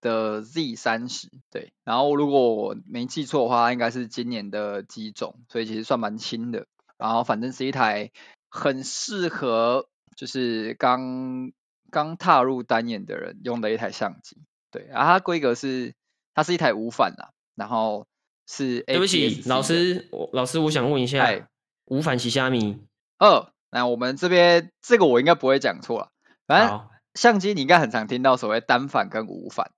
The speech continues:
Speaker 2: 对。
Speaker 1: 单眼的话啦，单反跟无反。
Speaker 2: 对。
Speaker 1: 它其实就是差别在于说，
Speaker 2: 对。
Speaker 1: 呃，单反的构造是这样，一般的单眼上面不是都会有观景窗吗？
Speaker 2: 对。
Speaker 1: 那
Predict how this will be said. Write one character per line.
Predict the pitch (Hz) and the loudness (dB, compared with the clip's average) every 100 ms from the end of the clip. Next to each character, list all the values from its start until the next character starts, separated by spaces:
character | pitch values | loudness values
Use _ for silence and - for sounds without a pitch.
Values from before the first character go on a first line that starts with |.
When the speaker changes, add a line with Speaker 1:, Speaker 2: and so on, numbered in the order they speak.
| _ _ | _ _
Speaker 2:
对。 | - | 2
Speaker 1:
单 | 175 | 4
眼 | 165 104 | 4 0
的 | 107 | -2
话 | 113 87 | -2 -2
啦， | - _ _ | -6 _ _
单 | 123 147 | -2 0
反 | 127 | 0
跟 | 110 113 | 0 -4
无 | 101 | -10
反。 | 95 - _ _ _ _ _ | -8 -8 _ _ _ _ _
Speaker 2:
对。 | 120 | 4
Speaker 1:
它 | 202 | 4
其 | - | 4
实 | 165 131 | -6 -6
就 | 139 | -8
是 | 135 139 - | -6 -8 -10
差 | - 131 | 2 2
别 | 135 107 | 4 0
在 | 98 117 | 0 -2
于 | 104 | -2
说， | 98 104 95 101 _ _ _ _ | -8 -8 -8 -10 _ _ _ _
Speaker 2:
对。 | 123 | 2
Speaker 1:
呃， | 110 104 98 90 - _ _ - | 2 2 0 -2 -8 _ _ 2
单 | 180 190 | 4 4
反 | 202 117 107 | 2 -2 0
的 | 107 | -4
构 | - 139 | 0 -2
造 | 113 120 | 2 2
是 | 113 104 | 0 -6
这 | 98 | -6
样， | 87 - _ _ | -8 -10 _ _
一 | 208 | 4
般 | 208 190 | 4 6
的 | 151 | 2
单 | - 160 | 4 4
眼 | 143 | 4
上 | 107 135 | 0 0
面 | 127 | 0
不 | |
是 | 110 | -2
都 | 123 | -2
会 | 131 | 0
有 | |
观 | 104 127 131 | 0 -2 -2
景 | 135 90 | -6 -12
窗 | - 117 113 | -6 -6 -6
吗？ | 110 110 _ _ _ _ _ - | -10 -16 _ _ _ _ _ -6
Speaker 2:
对。 | 135 - | -6 -4
Speaker 1:
那 | 170 175 143 | 0 2 2